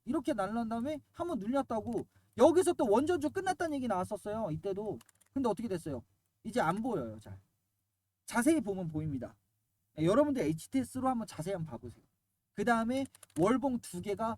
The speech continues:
어떻게 떴는지. 자, 한정기술 차트 제가 분명히 말씀드렸어요. 저는 이제 중소형주로 한정기술의 턴이 온다.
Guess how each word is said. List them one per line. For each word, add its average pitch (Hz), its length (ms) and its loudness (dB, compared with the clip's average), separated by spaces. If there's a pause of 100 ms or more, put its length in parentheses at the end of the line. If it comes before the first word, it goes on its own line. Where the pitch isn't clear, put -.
어떻게 170 400 -4
떴는지. 127 320 -10 (1400)
자, 185 260 0 (160)
한정기술 277 760 -4
차트 262 520 -8
제가 165 180 -8
분명히 220 260 -6
말씀드렸어요. 165 800 -6
저는 160 200 -6
이제 151 140 -6
중소형주로 226 880 -4
한정기술의 254 600 -4
턴이 220 180 -6
온다. 139 300 -6